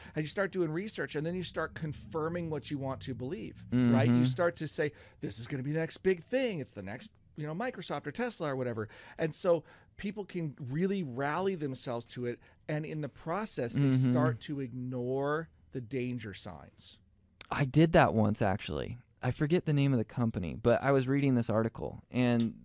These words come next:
Speaker 2: the article was titled The Next Elon Musk. And I forget who it was, but he came up with this hydrogen generator that they were gonna bolt on to any semi-truck manufacturer.
Speaker 1: Right.
Speaker 2: And I forget the name of the company, but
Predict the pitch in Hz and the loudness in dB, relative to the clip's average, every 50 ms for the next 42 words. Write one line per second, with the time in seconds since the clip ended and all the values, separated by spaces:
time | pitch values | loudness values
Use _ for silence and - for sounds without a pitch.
0 | - - - - 131 123 - 123 123 131 131 - 135 123 113 - - - - 120 | -20 -8 -2 2 2 2 4 4 4 4 4 4 4 4 4 4 0 0 4 4
1 | 117 117 113 107 - 113 110 113 110 113 - - - 113 107 98 92 85 85 - | 6 6 6 4 4 4 4 6 4 4 2 0 -2 -2 0 0 0 -2 -2 -2
2 | - - - - - - - _ _ - - - - _ - - - 127 131 127 | -4 -6 -8 -10 -14 -18 -20 _ _ -20 -20 -20 -20 _ -6 0 2 4 6 6
3 | 127 123 120 120 117 113 - 113 110 - 131 127 139 143 - 135 131 135 131 113 | 6 6 6 6 4 4 2 -2 -4 -4 0 2 4 4 4 4 4 4 4 4
4 | 90 120 117 110 104 104 117 - 113 107 - - - - - 131 123 - 151 151 | 6 6 6 6 4 4 2 2 2 2 0 -2 -10 -6 -4 -4 -2 0 2 4
5 | 139 131 123 - 131 127 - - 113 104 - - - 120 117 117 113 110 104 107 | 4 4 4 2 2 0 2 0 -2 -2 -2 -2 -2 0 2 2 2 0 0 0
6 | 104 95 101 - 107 101 95 95 90 87 76 78 85 80 73 - - 110 107 - | 0 0 2 2 0 0 0 0 0 0 0 0 0 -2 -2 -2 0 0 0 0
7 | - _ _ - 120 131 120 110 117 113 110 110 110 101 87 - - - 123 120 | -2 _ _ -4 0 2 2 4 4 4 2 2 2 0 -2 -2 2 4 6 6
8 | 117 113 - 117 110 107 107 104 104 95 90 87 82 - _ - 127 147 156 147 | 6 6 4 4 4 4 4 2 2 2 2 0 0 -4 _ -2 2 4 4 4
9 | 135 - - 127 117 107 98 95 - - 98 - - - 95 80 64 57 - - | 4 4 4 2 2 2 0 -2 -2 -2 -4 -4 -2 -4 -4 -4 -4 -6 -8 -8
10 | - 60 - - - - - - - - 127 120 110 101 87 80 78 - - - | -8 -8 -10 -10 -10 -10 -8 -8 -8 -8 -8 -8 -8 -10 -10 -12 -14 -16 -18 -4
11 | - - 131 135 135 131 - - 127 127 - 139 139 151 - 135 127 123 117 113 | 0 4 6 6 6 6 4 2 0 -2 0 0 0 2 2 4 4 4 6 4
12 | 107 101 - - 110 92 90 - 92 95 101 92 113 104 - | 4 2 2 0 0 0 0 -2 -2 0 2 2 2 2 2